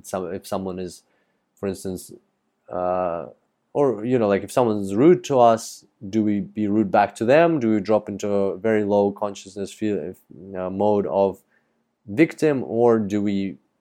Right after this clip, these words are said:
understand them and try to maybe help them, or try to just be, uh, be, like, appreciate, appreciate what they, they might be going through and,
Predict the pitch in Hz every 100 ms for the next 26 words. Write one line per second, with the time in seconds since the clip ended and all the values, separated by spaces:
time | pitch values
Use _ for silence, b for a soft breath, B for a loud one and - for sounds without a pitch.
0 | _ _ _ _ 104 101 101 - - 101
1 | 98 95 92 90 85 - 92 90 98 90
2 | 90 - 87 87 90 85 87 107 101 -
3 | 90 87 87 - 98 92 - - 98 -
4 | _ _ _ _ _ _ _ - _ 101
5 | 98 107 110 107 104 101 104 _ - 104
6 | 117 117 117 110 107 - - - _ _
7 | _ _ 104 - - 196 - 143 120 110
8 | 95 107 - 156 131 131 110 113 104 110
9 | 101 107 110 110 104 98 117 117 - 98
10 | 95 82 - 95 95 95 -